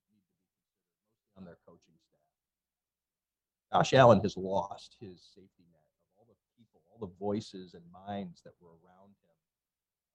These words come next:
Al-, almost all of them are, are off to the New York Giants. So the Bills lost their offensive coordinator, Brian Daboll. They lost their assistant quarterback's coach, which doesn't sound important, but in that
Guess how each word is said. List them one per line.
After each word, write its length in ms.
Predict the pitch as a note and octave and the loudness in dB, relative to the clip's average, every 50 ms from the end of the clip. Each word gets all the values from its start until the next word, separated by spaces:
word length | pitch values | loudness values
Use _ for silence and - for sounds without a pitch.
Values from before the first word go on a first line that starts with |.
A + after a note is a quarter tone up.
| _ _ _ G#2+ | _ _ _ 2
Al-, 120 | A2 - - | 2 6 8
almost 340 | A2 A#2 A#2+ G#2+ G2+ - | 8 10 10 8 8 6
all 200 | F#2+ G2 A2 A2+ | 6 8 8 8
of 100 | G#2+ F2 | 8 6
them 200 | F2+ F2 D#2+ E2 | 4 -2 -2 -4
are, 140 | E2+ E2+ E2+ - _ | -6 -10 -10 -14 _
are 160 | F#2 F#2 F2+ | -18 -16 -16
off 160 | F2 F2 E2+ - | -16 -18 -18 -20
to 80 | _ _ | _ _
the 60 | F2 F2 | -20 -20
New 80 | F2 E2 | -20 -20
York 140 | E2 _ _ _ G#2 | -20 _ _ _ 0
Giants. 340 | A#2 A2+ E2+ - - - - | 2 2 2 2 -4 -8 -8
So 240 | F#2+ F2+ F2 - - | -6 -6 -6 -6 -8
the 80 | E2+ | -8
Bills 240 | F#2 G2 G2 G2+ G2+ - G2 G2+ G2 | -12 -14 -16 -16 -18 -20 -20 -20 -20
lost 200 | F#2+ G2 G2 - | -12 -12 -12 -10
their 140 | - F2 E2+ | -10 -12 -12
offensive 340 | - - F#2+ E2+ - - _ _ | -14 -14 -18 -20 -20 -20 _ _
coordinator, 320 | _ G2 F#2+ _ G2 _ _ _ _ | _ -20 -20 _ _ _ _ _ _
Brian 460 | _ _ _ _ _ _ A2 A#2+ A#2 | _ _ _ _ _ _ -2 -2 0
Daboll. 220 | - B2 B2 A2+ | 2 2 0 0
They 100 | G#2 F#2 | 0 -4
lost 360 | F2+ F#2+ G2 G2+ F#2+ - - - | -6 -4 0 0 0 0 0 -4
their 180 | G2 F#2 - - | -6 -6 -6 -10
assistant 480 | - - - - - - - F#3 - - _ - _ _ _ _ _ _ _ _ _ _ _ _ _ _ | -16 -18 -12 -12 -12 -2 0 0 0 0 _ -14 _ _ _ _ _ _ _ _ _ _ _ _ _ _
quarterback's 440 | D3+ C#3 C3 A#2+ A2 A2 G#2 - - | 4 6 8 10 10 8 8 6 2
coach, 240 | - G#2+ G2 - - | -2 -4 -4 -4 -6
which 160 | F#2 - - | -14 -16 -6
doesn't 260 | - A#2+ C3+ D3 A#2 | -2 0 2 2 2
sound 240 | - - A#2 A#2 G#2 | 4 6 6 6 6
important, 440 | G2+ G2+ - F#2+ F2+ D#2 - - - | 6 4 0 -2 -2 -2 -6 -12 -14
but 160 | G#2+ G2 - - | -16 -16 -14 -12
in 100 | A#2+ B2+ | -10 0
that 200 | B2+ A#2+ - - | 2 2 2 2